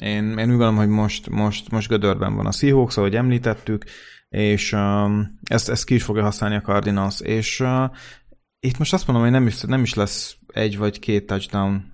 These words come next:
Hát biztos, hogy, ö, egy touchdownon kívül lesz a, a, a Seahawks a mérkőzésen. Ezt úgy gondolom, hogy ez,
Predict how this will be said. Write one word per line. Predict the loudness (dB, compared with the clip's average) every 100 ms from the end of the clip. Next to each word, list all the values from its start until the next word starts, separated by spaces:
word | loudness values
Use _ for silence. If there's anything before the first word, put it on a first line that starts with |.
| -8
Hát | -8 -8 -6
biztos, | -4 -2 -2
hogy, | -2 0
ö, | 0 2
egy | 0 -4
touchdownon | -2 -2 -2 -2 0 0 -2
kívül | -2 -2 0 0
lesz | 0 0 0
a, | 0 0 0 -6 -16 -16 -18 -6
a, | 0
a | 2 2 2
Seahawks | 0 0 -2 -2
a |
mérkőzésen. | -2 -2 -2 -2 -2 -2 -4 -4 -8
Ezt | -6 -2
úgy | 0
gondolom, | 0 0 0
hogy | 0 0
ez, | 0